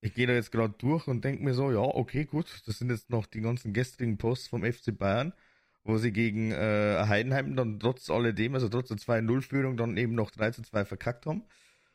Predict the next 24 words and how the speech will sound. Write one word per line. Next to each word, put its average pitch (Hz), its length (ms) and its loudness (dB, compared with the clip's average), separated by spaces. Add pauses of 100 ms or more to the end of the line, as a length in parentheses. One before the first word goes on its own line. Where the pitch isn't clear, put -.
(140)
Aber 107 240 2
ansonsten, 110 600 -2
äh, 113 580 2
bekomme 117 320 0
ich 113 60 -4
da 120 100 0
jetzt 110 220 -2
wirklich 110 280 -2
relativ 120 600 0
wenig 113 280 0
Informationswert 135 800 -2
raus, 104 200 0
wo 101 100 2
ich 104 80 2
mir 104 140 0
denke, 98 280 -2
ja, 95 120 2
okay, 101 320 0
gut, - 200 -6
das - 160 -12
ist - 160 -8
jetzt - 400 -10
alles 107 380 -2
toll. - 280 -4